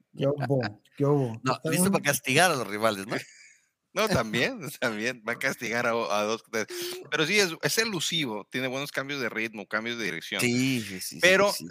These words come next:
Speaker 3: a ver, una de las cosas que yo sí vi en los videos es, este, no es explosivo en distancias cortas, ¿no? Pero le tiene, si,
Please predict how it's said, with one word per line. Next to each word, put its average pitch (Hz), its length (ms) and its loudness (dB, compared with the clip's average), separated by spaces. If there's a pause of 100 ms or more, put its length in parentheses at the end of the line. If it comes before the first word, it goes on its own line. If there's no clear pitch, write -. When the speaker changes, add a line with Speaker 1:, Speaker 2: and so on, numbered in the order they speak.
Speaker 3:
a 131 60 4
ver, 127 120 4
una 170 180 -2
de 214 60 -2
las 165 100 -6
cosas 175 180 -6
que - 140 -14
yo 147 60 -8
sí 143 160 -10
vi 135 120 -4
en 139 80 -6
los 131 160 -8
videos 87 500 -8 (120)
es, 95 400 -6
este, 82 720 -8 (640)
no 120 320 0
es 160 80 2
explosivo 131 560 0
en 143 60 -2
distancias 113 460 -2
cortas, - 520 -8
¿no? 87 180 -12 (240)
Pero 113 220 2
le 110 160 0
tiene, 135 260 -2
si, 120 160 -2